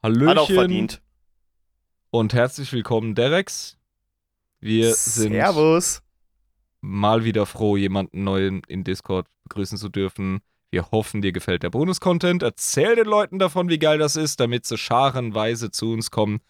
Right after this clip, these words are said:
Speaker 1: und den Podcast unterstützen.
Speaker 2: Und, äh, das Ding ist auch so ein Numbers-Game, ne? Je mehr Leute in die Community kommen, desto cooler wird die Community, weil's mehr Leute gibt, mit denen man sich austauschen kann.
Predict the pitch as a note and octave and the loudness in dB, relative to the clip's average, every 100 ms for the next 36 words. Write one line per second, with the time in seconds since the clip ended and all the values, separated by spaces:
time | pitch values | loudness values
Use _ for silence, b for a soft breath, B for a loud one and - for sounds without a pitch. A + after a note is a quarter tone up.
0 | _ _ _ - G#2 G2 - F#2+ - F2+ | _ _ _ -4 0 -2 0 -2 -2 -4
1 | - - D2+ E2 - - - - D#2 D#2 | -4 -8 -8 -8 -10 -12 -12 -4 -4 -4
2 | - - - - _ _ _ _ _ - | -8 -14 -20 -20 _ _ _ _ _ 0
3 | E3 D3+ C#3 - B2+ B2+ A#2+ - F3 F3 | 4 4 2 2 2 2 2 2 2 2
4 | C3 C#3 - B2 A#2+ D#3+ C#3 B2 - G#2 | 2 0 2 4 4 2 2 0 2 2
5 | B2+ A#2+ B2 B2 A#2 A#2 C#3 G3 E3+ E3+ | 4 4 2 4 2 4 4 4 4 2
6 | D3+ C3 C#3 B2+ F3 E3+ E3+ - A#2+ C3+ | -2 -2 0 2 4 2 0 0 0 2
7 | - - - F3+ E3+ C3 B2+ C3 C3 E3 | 0 -2 0 2 2 0 -2 -2 2 0
8 | C3+ B2 A2+ A2+ C3+ C#3 C#3+ B2+ B2 B2+ | 2 0 2 2 4 4 4 2 0 -2
9 | B2 B2 A#2+ A2 G#2 A2+ E3+ E3 - F#2 | -2 0 2 2 0 2 2 2 -4 -6
10 | - - C#2+ | -8 -8 -10